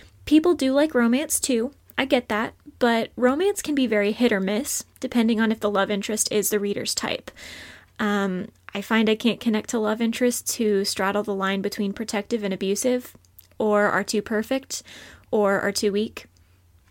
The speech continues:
Part of this can be chalked up to bad writing sometimes, but some of it is just legitimately a taste thing. I was never as into Gale as I was to Peeta. I was never as into the boys from The Raven Boys or Snow Like Ashes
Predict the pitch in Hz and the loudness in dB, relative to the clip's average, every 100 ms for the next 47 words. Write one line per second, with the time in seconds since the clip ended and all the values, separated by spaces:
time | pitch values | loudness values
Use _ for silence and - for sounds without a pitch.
0 | _ _ - 254 294 349 339 339 - 269 | _ _ -4 0 2 4 2 0 -4 -2
1 | 254 247 240 - 240 - 220 214 220 185 | 0 2 0 0 -4 -2 0 2 2 0
2 | 180 226 247 262 262 277 285 294 - - | 0 0 0 -4 -4 -4 -2 -2 -4 -6
3 | - - 285 - 349 403 302 - 240 247 | -12 0 0 2 2 6 6 8 6 6
4 | 254 - - 277 285 240 226 233 240 226 | 0 -10 -6 -4 -2 0 2 2 4 2
5 | - 202 185 - 208 202 - - - - | 2 -2 -2 0 0 0 -2 -4 -8 -10
6 | 240 - - - _ _ 233 302 285 254 | -14 -18 -20 -20 _ _ 4 6 6 6
7 | 247 233 220 202 202 208 202 190 190 - | 6 6 4 0 -2 0 2 2 0 0
8 | 190 131 - - - - - 240 - _ | 0 0 -2 -6 -6 -4 -4 -8 -14 _
9 | - 240 294 269 269 254 254 233 220 240 | -8 0 2 4 4 6 6 4 0 0
10 | 226 214 214 226 - 208 202 208 220 247 | 2 4 4 2 -2 -4 -2 2 6 6
11 | 233 208 202 202 208 214 208 - 240 240 | 6 2 0 0 0 -2 -2 0 2 2
12 | 214 175 214 - - 240 | 2 0 2 0 -2 -4